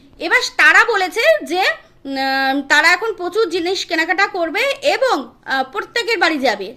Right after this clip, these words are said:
ঠিক আছে। এবার সেক্ষেত্রে আমি এই কথাটা বলেছি, যেহেতু, আহ, ওইদিকে সোনা দিদি ভাই নিমন্ত্রণ করে এসেছে, "যাবি তো ভাই, যাবি তো, কবে যাবি বল, কবে যাবি?"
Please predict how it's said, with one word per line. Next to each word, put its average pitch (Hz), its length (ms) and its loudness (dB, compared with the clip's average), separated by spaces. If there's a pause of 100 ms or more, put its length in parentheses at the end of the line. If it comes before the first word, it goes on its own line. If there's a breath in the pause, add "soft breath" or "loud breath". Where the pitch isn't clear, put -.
(100)
ঠিক 392 160 -4
আছে। 269 240 -6 (440 loud breath)
এবার 554 240 0
সেক্ষেত্রে 554 480 0
আমি 554 140 0
এই 539 100 2
কথাটা 539 320 0
বলেছি, 494 500 0
যেহেতু, 311 640 2 (260 loud breath)
আহ, 392 220 0
ওইদিকে 403 340 -2
সোনা 370 240 -2
দিদি 370 200 -2
ভাই 392 180 2
নিমন্ত্রণ 349 520 0
করে 370 180 -2
এসেছে, 330 240 -6
"যাবি 320 220 0 (120)
তো - 60 2
ভাই, 330 180 -2
যাবি 330 280 0
তো, 403 120 -2
কবে 415 280 2
যাবি 381 180 0
বল, 349 160 2 (100)
কবে 370 200 0
যাবি?" 349 260 -4